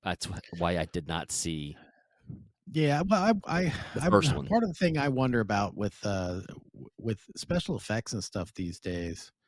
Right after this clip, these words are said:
Speaker 2: it's almost like some mo-, it's so heavy,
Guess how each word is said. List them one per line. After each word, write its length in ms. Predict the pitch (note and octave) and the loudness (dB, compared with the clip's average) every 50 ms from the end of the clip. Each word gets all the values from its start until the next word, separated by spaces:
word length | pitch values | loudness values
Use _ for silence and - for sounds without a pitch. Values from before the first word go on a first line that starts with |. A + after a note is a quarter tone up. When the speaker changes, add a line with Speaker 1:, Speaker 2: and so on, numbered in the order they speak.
| _ _ _ _ _ | _ _ _ _ _
Speaker 2:
it's 180 | - A#2 A2+ - - | -4 -4 -4 -2 0
almost 560 | - D#3+ F#3 G3+ F#3 D#3+ C#3 - - - - - - - | 2 4 4 6 6 4 4 2 0 -8 -14 -20 -14 -8
like 360 | - A#2+ A#2+ A2+ A2 A2+ - - - | -4 -2 0 0 -2 -4 -6 -12 -8
some 260 | - - D3+ D3+ D#3 | -4 -2 0 2 4
mo-, 140 | D3+ D3+ - - - | 4 2 2 0 -6
it's 240 | - - C3+ - | -10 -10 -10 -8
so 340 | - - - - F#3+ G3+ F#3+ | -8 -2 2 4 4 4 4
heavy, 760 | C#3+ - - - - A#2+ C3 C#3 B2+ A#2+ A2+ F#2 F2 E2+ - | 2 0 -4 -10 -6 -2 -2 0 0 0 -2 -2 -4 -8 -12